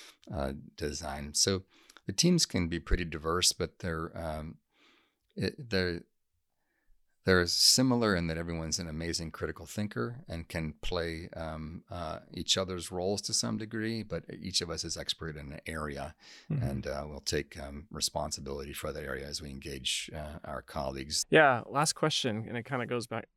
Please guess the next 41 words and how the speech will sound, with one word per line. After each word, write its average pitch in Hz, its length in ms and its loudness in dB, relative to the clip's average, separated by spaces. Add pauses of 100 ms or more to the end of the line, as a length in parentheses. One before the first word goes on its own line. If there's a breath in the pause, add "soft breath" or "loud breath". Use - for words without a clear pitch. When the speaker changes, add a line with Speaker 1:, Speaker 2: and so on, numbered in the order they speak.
Speaker 2:
onto 120 200 -2
the 110 100 0
team 127 260 0
as 98 140 -2
well. 113 240 6
And 110 180 0
you 151 200 4
alluded 139 300 8
to 127 100 -4
this 117 320 2
as 113 260 -4 (100)
medical 123 320 4
products. - 600 -2 (840)
You 143 120 6
know, 117 80 10
as 117 140 6
designers, 120 840 2
it's - 120 0
a 127 60 0
great 117 240 2
way 120 160 0
to 127 140 -4
make 110 520 -2 (680)
a 127 80 8
difference, 110 640 4
make 117 180 2
the 113 100 0
world 104 200 4
better, 104 300 6
like, 107 180 -2
make 107 140 -4
people 107 240 -4
healthier. 104 520 -2
And 131 80 -2
I 131 60 6
wonder 147 160 8
if 135 80 4
you 127 80 0
could 117 60 2
just - 140 -2
describe 110 560 4